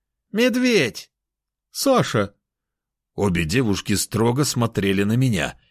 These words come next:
и мне даже стало интересно, что они скажут. Кто красивее, или я, или она, или ещё что-нибудь этакое.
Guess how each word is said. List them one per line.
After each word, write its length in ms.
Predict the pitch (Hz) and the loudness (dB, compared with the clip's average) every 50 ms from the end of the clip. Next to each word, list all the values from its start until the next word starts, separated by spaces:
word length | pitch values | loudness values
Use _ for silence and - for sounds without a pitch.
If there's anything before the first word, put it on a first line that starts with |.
| _ _ _ | _ _ _
и 140 | - 123 110 | -2 -2 0
мне 200 | 101 98 101 98 | 2 2 0 2
даже 240 | 95 107 98 107 101 | 2 0 0 0 -2
стало 340 | - - 131 120 120 123 123 | 0 0 0 0 2 2 0
интересно, 600 | 123 127 - 175 202 190 123 - - 104 95 92 | 0 0 0 0 2 2 0 0 -4 -6 -6 -4
что 460 | - - - _ - - 117 127 131 | -4 -4 -6 _ -4 -2 0 2 2
они 200 | 127 117 104 104 | 2 2 0 0
скажут. 520 | - - - 101 82 78 80 71 - - - _ _ _ _ _ _ _ | -2 -2 -2 -2 -2 -2 -4 -8 -12 -16 -20 _ _ _ _ _ _ _
Кто 260 | - - - 120 113 95 | -16 -4 0 0 0 2
красивее, 720 | - 107 107 98 - - 170 175 131 104 87 76 67 - _ _ _ _ _ _ _ - | 2 0 0 0 0 0 0 2 2 0 0 -2 -4 -6 _ _ _ _ _ _ _ 0
или 220 | 104 110 107 113 | 0 2 4 4
я, 480 | 113 113 107 98 95 107 110 104 107 107 | 2 2 2 2 2 2 2 2 2 0
или 260 | - 131 127 127 147 | 0 0 0 2 2
она, 400 | 160 175 175 147 107 82 71 - _ _ _ _ _ _ _ _ _ _ | 2 2 2 2 0 0 -2 -6 _ _ _ _ _ _ _ _ _ _
или 180 | - 226 226 233 | -2 0 2 4
ещё 360 | 233 220 175 - - 151 104 | 4 2 2 2 0 -2 -2
что-нибудь 560 | - - - 110 104 101 92 101 101 - - - | -2 -2 -2 0 0 2 0 0 -2 -2 -4 -4
этакое. 640 | - 156 - - 101 85 - 101 87 82 71 67 | -2 -2 -2 -2 -6 -8 -6 -2 -2 -2 -2 -4